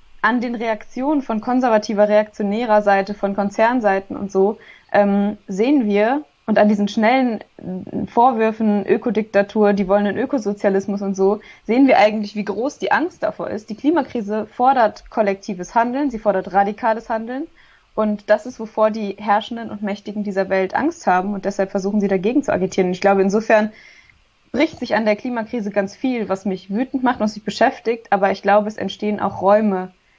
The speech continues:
für Veränderung und um Veränderung zu erkämpfen. Nur fehlt's da noch an ein paar Zutaten. Ähm, und das war so ein bisschen,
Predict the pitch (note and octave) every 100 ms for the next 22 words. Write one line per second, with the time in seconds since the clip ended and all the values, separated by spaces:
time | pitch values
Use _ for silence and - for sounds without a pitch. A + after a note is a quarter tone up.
0 | _ _ _ - A3+ G#3 G3 - - D4+
1 | B3+ G3+ G3+ - B3 A3 - G#3+ G3+ G3+
2 | - G3 A3+ A#3+ - G#3 G3+ G3+ B3 B3+
3 | - G3 F#3+ G3 F#3 F#3+ G3 - _ _
4 | F#3+ G3 A#3+ G3+ G3 G3+ F#3+ E3 E3+ -
5 | G#3+ C4 - - - - F#3+ G3 F#3+ F#3+
6 | F#3+ - - - G3 F#3+ A3 C4+ B3+ A3
7 | C4 - A#3 A3+ A3 -